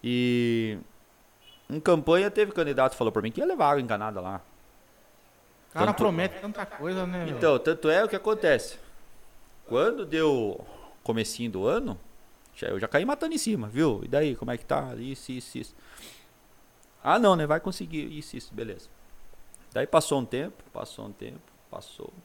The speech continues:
Speaker 1: Nisso aí tá indo acho que pra um ano já. Daí o relato veio que ia, que ia conseguir levar essa água encanada ali no primeiro semestre. Isso, o primeiro semestre já foi,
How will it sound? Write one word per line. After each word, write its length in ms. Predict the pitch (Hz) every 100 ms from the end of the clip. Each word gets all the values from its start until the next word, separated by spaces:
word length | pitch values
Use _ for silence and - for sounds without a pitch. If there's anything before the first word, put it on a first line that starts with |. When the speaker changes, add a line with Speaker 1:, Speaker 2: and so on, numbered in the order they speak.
| - -
Speaker 1:
Nisso 320 | 123 - 127
aí 200 | 113 127
tá 180 | 143 143
indo 180 | 151
acho 120 | 156 -
que 80 |
pra 140 | - 156
um 160 | 156
ano 220 | 139 139 123
já. 200 | 104 95 - _ _ _ - _ - _ _ - -
Daí 220 | 110 127
o 60 | 156
relato 480 | 170 160 160 175 180
veio 400 | 151 156 175 185
que 220 | - 190
ia, 380 | 196 180 135 98 - _ _ _ _ _ - - - - -
que 80 | 107
ia 60 |
conseguir 420 | - 113 - 110
levar 240 | 117 101 107
essa 180 | - 101
água 180 | 104
encanada 500 | 104 101 98 101 104
ali 180 | 101 104
no 140 | 113 120
primeiro 360 | 127 117 123 127
semestre. 580 | 135 123 95 - -
Isso, 100 | -
o 40 | -
primeiro 260 | 135 131 135
semestre 360 | 131 117 123
já 80 | 160
foi, 300 | - 120 95